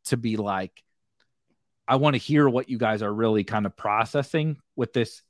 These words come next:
this situation. And I just, I just don't see a scenario in which he's really worth this, whatever, seventh or eighth round pick, um,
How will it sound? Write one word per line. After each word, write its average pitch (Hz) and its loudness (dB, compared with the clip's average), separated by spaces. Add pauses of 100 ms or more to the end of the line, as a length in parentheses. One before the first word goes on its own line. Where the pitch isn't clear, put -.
this 120 -6
situation. 139 0 (380)
And 160 4
I 156 4
just, 151 -6 (320)
I 160 -2
just 175 -4
don't 226 -2 (100)
see 196 -6 (1000)
a 143 0
scenario 151 2
in 123 -2
which 117 -2 (360)
he's 156 -2
really 135 4
worth 117 4 (160)
this, 107 -4
whatever, 95 -4
seventh 110 -8
or 101 -2
eighth 107 -4
round 104 0
pick, 110 -4 (560)
um, 95 2